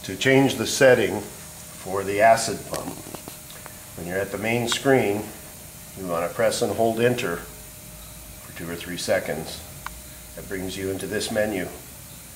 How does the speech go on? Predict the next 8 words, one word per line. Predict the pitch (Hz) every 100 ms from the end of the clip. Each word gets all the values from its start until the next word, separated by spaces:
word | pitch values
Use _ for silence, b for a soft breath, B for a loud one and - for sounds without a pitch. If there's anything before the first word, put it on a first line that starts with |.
| - - - - - - - - 90
We |
want | 92 95 95
to |
go | 95 98
to | 110
the | 92
relay | 92 117 135 131 110 101
menu | 92 87 87 95